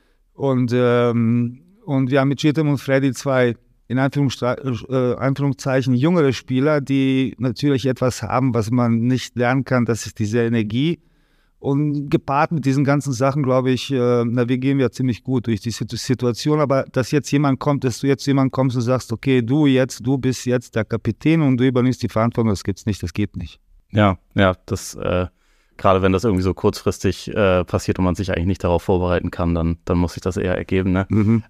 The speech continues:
Speaker 2: Ähm, es gibt, es gab jetzt ja auch über die letzte Zeit schon, schon einige Gerüchte von außen, was irgendwie so die, die Konstellation auch auf der Trainerbank für, für nächste Saison betrifft. Ähm, du warst selber Spieler, beeinträchtigt sowas, also solche, solche Störgeräusche, sage ich mal,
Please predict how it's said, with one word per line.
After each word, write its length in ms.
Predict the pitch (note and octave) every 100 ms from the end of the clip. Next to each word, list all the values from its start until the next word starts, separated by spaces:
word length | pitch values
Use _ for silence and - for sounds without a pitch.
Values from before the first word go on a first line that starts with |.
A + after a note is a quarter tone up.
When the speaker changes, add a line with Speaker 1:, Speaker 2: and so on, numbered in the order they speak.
| -
Speaker 2:
Ähm, 440 | G#2 F#2+ F#2+ - _ _ _ _ _
es 140 | A2
gibt, 200 | C#3 C#3
es 100 | B2
gab 200 | - B2+
jetzt 160 | B2 G#2
ja 100 | A2+
auch 180 | G#2+ G#2+
über 180 | G#2+ G2
die 100 | G2+
letzte 260 | G#2 A2+
Zeit 240 | - G#2 -
schon, 360 | G2 F#2+ -
schon 180 | - F#2
einige 520 | F2+ G2 G2 G2 F#2
Gerüchte 400 | F2+ F#2+ G2 -
von 200 | - F#2
außen, 380 | D2+ G#2 G#2+ G2
was 160 | F2+ -
irgendwie 240 | F#2+ F#2
so 140 | F#2 F2+
die, 360 | F#2 F2+ F2 - _ _ _ _ _ G#2
die 60 |
Konstellation 640 | A2 G#2 A2 G2 - A#2+ G#2+
auch 100 | G2+
auf 100 | F#2+
der 140 | G2+
Trainerbank 540 | - A#2+ A2+ G2+ G2+
für, 240 | - G2 F#2
für 120 | G2+
nächste 320 | F#2+ A2+ G#2+
Saison 280 | F2 F#2 F2+
betrifft. 440 | F2 - F#2+ - -
Ähm, 320 | F2+ F2+ - - -
du 100 | G2+
warst 220 | A#2 A#2+
selber 240 | A2+ A2
Spieler, 520 | G#2 - B2 B2 A#2 - _ _ -
beeinträchtigt 640 | G#2+ A#2+ C3+ D3+ - C3 -
sowas, 560 | B2+ B2 A#2+ - - -
also 200 | G2+ G2+
solche, 460 | G2+ F#2 F#2+ F#2+
solche 240 | F#2+ F#2 F2
Störgeräusche, 560 | A2+ A#2 G#2 G#2 G2+
sage 220 | G2+ G2
ich 100 | F#2
mal, 420 | G2+ G2 F#2+ G2